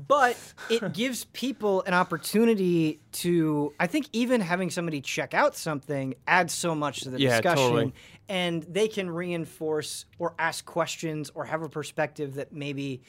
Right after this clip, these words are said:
Speaker 1: you know, is, it's just extremely
Speaker 3: <laughs> Yeah.
Speaker 1: valuable. And I, I love that time of, of trying to get caught up, trying to look back on things that I've missed. I think it is so important and it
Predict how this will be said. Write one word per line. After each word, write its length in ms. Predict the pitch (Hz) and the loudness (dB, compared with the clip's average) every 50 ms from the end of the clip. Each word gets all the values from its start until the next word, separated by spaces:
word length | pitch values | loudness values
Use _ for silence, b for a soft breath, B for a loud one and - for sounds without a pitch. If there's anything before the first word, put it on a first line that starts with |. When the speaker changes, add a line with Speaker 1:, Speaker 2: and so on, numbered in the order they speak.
| b b b b b b b b b b _ _ _ - - - | b b b b b b b b b b _ _ _ -20 -20 -16
Speaker 1:
you 160 | 247 196 175 | -8 -6 -6
know, 80 | 151 151 | -6 -4
is, 200 | 139 147 139 160 | -6 -8 -10 -8
it's 400 | 175 170 185 208 - - - - | -6 -6 -2 0 0 0 2 0
just 140 | 269 - - | 0 0 2
extremely 420 | 202 - - - 208 190 175 156 | 0 0 0 0 -2 0 0 0
Speaker 3:
<laughs> 20 | 143 | 2
Yeah. 100 | 143 160 | 4 6
Speaker 1:
valuable. 360 | 165 165 165 143 139 135 135 - | 6 6 6 4 2 0 0 2
And 220 | 175 165 160 160 160 - | 2 4 4 4 4 8
I, 320 | 165 180 214 226 220 202 - | 10 10 10 10 8 6 6
I 140 | 170 185 196 | 6 6 6
love 440 | 190 170 156 160 170 185 190 160 156 | 6 4 4 6 6 6 6 4 2
that 200 | 151 151 135 - | 0 0 0 -2
time 300 | - 156 156 156 156 151 | -6 -6 -4 -2 -2 -2
of, 160 | 143 131 135 - | -2 -4 -4 -6
of 200 | - 156 147 135 | -6 -6 -6 -8
trying 320 | - - - 151 151 151 151 | -10 -8 -4 -4 -4 -2 -4
to 60 | 147 | -4
get 140 | 143 143 - | -6 -6 -8
caught 200 | - 143 135 135 | -8 -8 -6 -4
up, 160 | 135 127 123 | -4 -6 -6
trying 220 | - - 143 139 139 | -8 -8 -8 -6 -6
to 60 | 135 | -6
look 180 | 135 139 131 127 | -8 -8 -8 -8
back 220 | 135 127 127 - | -8 -8 -8 -8
on 100 | 123 123 117 | -10 -10 -10
things 200 | 120 120 110 - | -10 -12 -12 -12
that 100 | 117 113 | -12 -12
I've 120 | 117 110 | -10 -6
missed. 380 | 120 139 147 147 139 - - - | -4 -2 -2 -2 -4 -6 -10 -18
I 300 | - - - - - _ - | -20 -20 -20 -20 -20 _ -8
think 140 | 165 165 143 | -6 -6 -6
it 20 | |
is 80 | 131 - | -6 -8
so 180 | - - 151 147 | -8 -8 -8 -8
important 420 | 135 120 - - 139 131 127 127 | -8 -10 -10 -10 -10 -10 -10 -10
and 80 | 120 117 | -12 -14
it 80 | - | -16